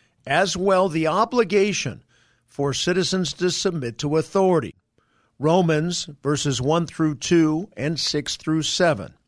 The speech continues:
"Every person is to be in subjection to the governing authorities, for there is no authority except from God, and those which exist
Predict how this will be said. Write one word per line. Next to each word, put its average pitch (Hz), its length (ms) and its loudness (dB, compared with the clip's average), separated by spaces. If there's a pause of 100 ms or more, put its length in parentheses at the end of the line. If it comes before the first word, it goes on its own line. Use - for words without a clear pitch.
(920)
"Every 190 260 0
person 202 480 0
is 156 140 -2
to 151 100 -2
be 175 340 -2
in 170 180 0
subjection 151 840 -2
to 143 120 -4
the 151 120 0
governing 139 380 -2
authorities, 151 720 -2 (400)
for 120 220 -10
there 135 180 -2
is 117 140 -4
no 151 320 2
authority 170 520 0
except 160 420 -4
from 175 240 -2
God, 139 480 -2
and 131 160 -2
those 139 340 0
which 156 340 -2
exist 135 640 -4